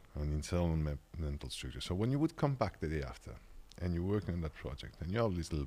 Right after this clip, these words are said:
post-its, et cetera, et cetera, and we know that from the Scrum methodology, that what works the best is not to use the softwares, is to have post-its on a wall. That's what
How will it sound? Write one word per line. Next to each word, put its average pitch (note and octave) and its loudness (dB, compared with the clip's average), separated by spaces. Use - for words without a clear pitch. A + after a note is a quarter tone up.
post-its, - -4
et - -10
cetera, C#2+ -6
et - -10
cetera, C#2 -4
and D#2+ 4
we G#2 8
know A#2 8
that G#2 8
from F2+ 0
the D#2+ 2
Scrum D#2+ 0
methodology, C#2+ -4
that D2+ -2
what E2 2
works E2 0
the D#2 -2
best D2 -2
is F2 -2
not G2 0
to F2 0
use D#2 2
the C#2 -6
softwares, C2+ -4
is - -6
to - -2
have - -4
post-its - -2
on E2+ 4
a D#2 6
wall. C2+ 0
That's F2+ -2
what D#2 -4